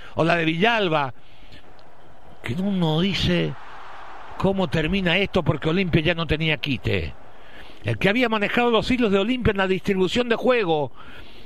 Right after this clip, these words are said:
Domingo se había, había sentido el trajín del partido y comienza a equivocarse en los pases.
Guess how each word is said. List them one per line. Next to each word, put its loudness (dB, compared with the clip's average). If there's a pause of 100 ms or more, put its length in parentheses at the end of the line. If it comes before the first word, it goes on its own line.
(120)
Domingo 2
se 2
había, 2 (380)
había 2
sentido 2
el 2
trajín 0
del 2
partido 2
y 0
comienza 0
a 2
equivocarse 0
en -2
los 2
pases. -2